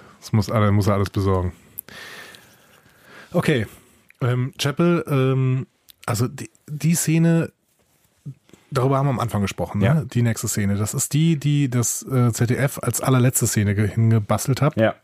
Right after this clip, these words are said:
Speaker 1: Und da ergibt sie sicherlich auch Sinn, auch wenn dieser ganze, gesamte Zusammenschnitt dann keinen Sinn mehr ergibt. Jetzt in diesem Zusammenhang fand ich die sehr, sehr strange, diese Szene.
Speaker 2: Ja, ja, also ich hab das Gefühl, dadurch,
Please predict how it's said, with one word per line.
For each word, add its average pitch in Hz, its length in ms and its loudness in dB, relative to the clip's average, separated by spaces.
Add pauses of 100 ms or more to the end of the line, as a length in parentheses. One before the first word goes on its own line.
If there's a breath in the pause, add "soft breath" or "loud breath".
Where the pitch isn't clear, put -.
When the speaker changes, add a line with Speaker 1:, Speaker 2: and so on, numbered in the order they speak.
Speaker 1:
Und 120 280 2 (800)
da 151 400 4 (240)
ergibt 127 280 2
sie - 140 -2
sicherlich 135 380 2
auch 107 120 0
Sinn, 120 240 4
auch - 140 -2
wenn 131 100 4
dieser 123 280 4
ganze, 127 420 2
gesamte 123 340 2
Zusammenschnitt 117 520 0
dann 92 80 0
keinen 95 180 0
Sinn 95 160 2
mehr 95 120 0
ergibt. 90 240 -6 (1000 loud breath)
Jetzt 127 300 0
in 135 60 4
diesem 170 200 6
Zusammenhang 143 500 2
fand 123 200 0
ich 113 120 -6
die 117 80 -2
sehr, 110 260 0
sehr 95 120 -2
strange, 90 320 -4 (100)
diese 90 180 -10
Szene. - 380 -10 (760 loud breath)
Speaker 2:
Ja, 107 280 2
ja, 107 220 -2
also 120 180 2
ich 127 140 0
hab 135 100 0
das 127 160 -2
Gefühl, 127 560 2
dadurch, 117 960 -2